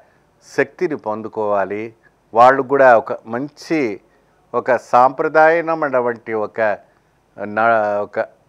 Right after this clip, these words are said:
దశలో నడవాలనేసి కూడా మనము అనుకోవటంలో తప్పులేదు.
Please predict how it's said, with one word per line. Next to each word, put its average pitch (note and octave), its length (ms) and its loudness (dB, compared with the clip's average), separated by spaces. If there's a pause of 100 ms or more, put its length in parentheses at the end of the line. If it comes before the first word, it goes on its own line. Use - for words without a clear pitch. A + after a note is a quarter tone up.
(140)
దశలో A2 720 -2
నడవాలనేసి G#2+ 760 -4
కూడా A2+ 240 -4
మనము G2+ 460 -10
అనుకోవటంలో G#2 720 -10 (720)
తప్పులేదు. A2+ 580 -8